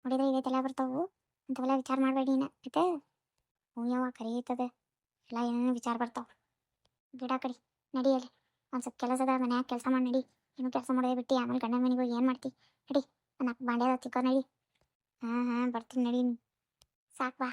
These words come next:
ವಿಚಾರ ಮಾಡ್-, ಮಾಡ್ಬೇಡ. ಹ್ಞೂ ಯವ್ವ, ನಡಿ ನಾ ಬರ್ತೀನಿ. ಅಲ್ಲ, ನಮ್ಮವ್ವ ಸಮಾಧಾನ ಮಾಡಿದ್ಲೋ ಏನು ಅಂಜಿಸ್ ಹೋದ್ಲೋ, ಎರಡೂ ತಿಳಿಯವಲ್ತು ನಾವು.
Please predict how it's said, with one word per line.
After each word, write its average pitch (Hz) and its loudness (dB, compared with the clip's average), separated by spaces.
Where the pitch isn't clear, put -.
ವಿಚಾರ 269 -4
ಮಾಡ್-, 262 2
ಮಾಡ್ಬೇಡ. 254 0
ಹ್ಞೂ 269 4
ಯವ್ವ, 254 2
ನಡಿ 247 2
ನಾ 247 2
ಬರ್ತೀನಿ. 240 -4
ಅಲ್ಲ, 285 -2
ನಮ್ಮವ್ವ 262 -2
ಸಮಾಧಾನ 320 -2
ಮಾಡಿದ್ಲೋ 294 0
ಏನು 285 2
ಅಂಜಿಸ್ 247 -2
ಹೋದ್ಲೋ, 247 -2
ಎರಡೂ 240 -4
ತಿಳಿಯವಲ್ತು 240 -2
ನಾವು. 226 -6